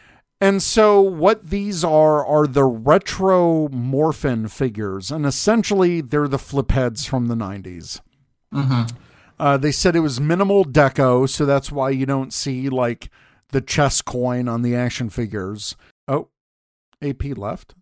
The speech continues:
Speaker 2: Uh-oh. Did we lose A P?
Speaker 1: Yeah, we lost A P.
Speaker 2: Oh, dear.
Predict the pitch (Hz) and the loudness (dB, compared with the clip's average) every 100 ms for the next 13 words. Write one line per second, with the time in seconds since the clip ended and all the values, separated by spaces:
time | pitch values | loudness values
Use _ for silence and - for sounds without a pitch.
0 | _ - - 120 120 113 127 120 120 143 | _ -4 -2 0 -4 -6 -6 -2 0 0
1 | 143 135 131 208 - _ _ _ - 131 | 0 -2 -2 -6 -8 _ _ _ -16 -12
2 | 120 117 113 110 104 113 107 - 95 - | -12 -12 -12 -12 -14 -18 -18 -18 -20 -20
3 | _ 139 139 139 131 113 98 117 - | _ 0 4 4 4 2 -2 -2 -6